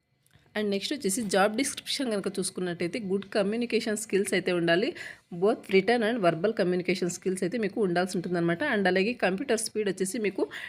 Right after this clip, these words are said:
ట్వంటీ ఫైవ్ words per minute అయితే మీకు టైపింగ్ స్పీడ్ అనేది ఉండాల్సి ఉంటుందన్నమాట. ట్వంటీ ఫైవ్ word per minute లేకపోతే ఇంకా more.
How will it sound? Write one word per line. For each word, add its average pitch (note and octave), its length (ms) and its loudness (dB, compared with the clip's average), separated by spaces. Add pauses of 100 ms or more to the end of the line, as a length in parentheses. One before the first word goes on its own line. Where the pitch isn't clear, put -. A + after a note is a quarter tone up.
(140)
ట్వంటీ A#3 380 2
ఫైవ్ C4 300 2
words G3+ 240 2
per G#3+ 200 0
minute F#3+ 280 0
అయితే G3+ 220 2
మీకు F#3+ 240 0 (280)
టైపింగ్ G#3+ 380 0
స్పీడ్ G3+ 240 2
అనేది G3 300 2
ఉండాల్సి F#3+ 380 0
ఉంటుందన్నమాట. F3 580 0 (560)
ట్వంటీ G3+ 320 -4
ఫైవ్ A3+ 240 4
word G3 260 4
per G#3+ 160 2
minute G#3 300 0
లేకపోతే G3+ 420 2
ఇంకా A#3 260 4
more. F3+ 260 4